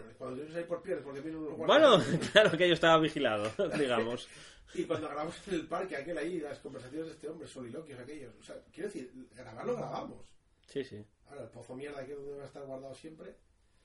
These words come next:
Speaker 1: Y eso fue lo primero. Y luego de ahí, que, ¿para qué nos fuimos? Lo siguiente que hicimos después de aquello, creo que fue ya lo de indeci-, indecisión, ¿no? ¿Cómo era? Indecisión, hicimos un
Speaker 2: Mm,
Speaker 1: casting.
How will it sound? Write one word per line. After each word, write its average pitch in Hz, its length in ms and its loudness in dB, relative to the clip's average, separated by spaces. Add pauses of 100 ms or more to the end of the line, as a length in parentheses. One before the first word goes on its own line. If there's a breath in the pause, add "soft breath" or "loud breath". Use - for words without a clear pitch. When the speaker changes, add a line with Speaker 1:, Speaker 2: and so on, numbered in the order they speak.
(260)
Speaker 1:
Y 127 40 -20
eso 175 140 -14
fue 175 120 -6
lo 214 60 -6
primero. - 420 -10 (340)
Y - 40 -20
luego 147 220 -10
de 190 80 -4
ahí, 214 40 -8
que, 190 120 -8
¿para 131 240 -14
qué 160 60 -10
nos 185 140 -14
fuimos? - 380 -18
Lo 110 80 -20
siguiente 185 280 -14
que 190 100 -12
hicimos 180 200 -12
después 156 200 -16
de 151 40 -14
aquello, 170 260 -12
creo 151 140 -12
que 185 60 -12
fue 143 420 -12
ya 110 180 -16
lo 113 300 -18
de 107 140 -20
indeci-, 107 680 -20
indecisión, 110 480 -20
¿no? 120 60 -18
¿Cómo 113 180 -20
era? - 180 -18 (460)
Indecisión, 139 320 -4
hicimos 123 220 -4
un 123 80 0
Speaker 2:
Mm, 117 120 -2
Speaker 1:
casting. - 200 -12